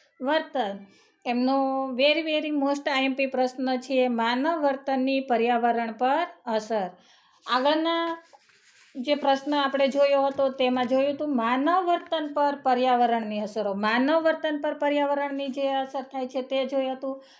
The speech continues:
આજે માનવ વર્તનની પર્યાવરણ પર શું અસર થાય છે તે જોવા જઈ રહ્યા છીએ.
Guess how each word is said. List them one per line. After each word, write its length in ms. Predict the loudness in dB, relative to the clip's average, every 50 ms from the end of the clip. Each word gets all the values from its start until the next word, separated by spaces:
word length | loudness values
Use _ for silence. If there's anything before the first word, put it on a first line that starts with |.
| _ -6
આજે 320 | -2 0 0 2 4 2 2
માનવ 500 | 2 2 2 2 2 2 2 2 2 2
વર્તનની 500 | 2 0 0 0 -2 -2 0 2 0 0
પર્યાવરણ 760 | 0 0 2 2 2 2 2 2 2 0 0 -2 -2 -2 -4
પર 160 | -4 -4 -4 -4
શું 320 | -4 -4 -2 0 2 2
અસર 260 | 2 0 0 -2 -2
થાય 260 | -2 -4 -4 -4 -4
છે 300 | -2 -2 -2 0 0 -2 -4 -8 _ _ _ -4
તે 160 | -2 0 0
જોવા 340 | 2 2 2 2 2 2 0
જઈ 240 | 2 2 2 2
રહ્યા 520 | 2 0 0 0 0 2 2 2 0 -2 -4 -8 -10
છીએ. 260 | -6 -6 -6 -6 -6